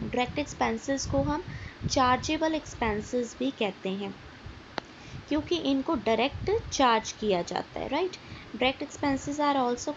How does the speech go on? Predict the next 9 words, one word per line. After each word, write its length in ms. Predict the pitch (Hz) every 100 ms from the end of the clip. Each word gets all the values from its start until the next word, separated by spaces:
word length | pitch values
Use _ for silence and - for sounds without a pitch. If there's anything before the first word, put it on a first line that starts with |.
| 294
called 300 | 370 480 -
chargeable 640 | 254 226 - 269 269 254
expenses। 720 | - - 202 202 - 381 523 - - - - -
Chargeable 580 | 269 254 254 - 349 330
expenses 580 | - 269 247 247 294 285 - -
are 220 | 226 240 381 - - - - - - - - 262
any 220 | 370 440 262
cost 320 | 226 254 - - - - -
that 300 | 220 240 277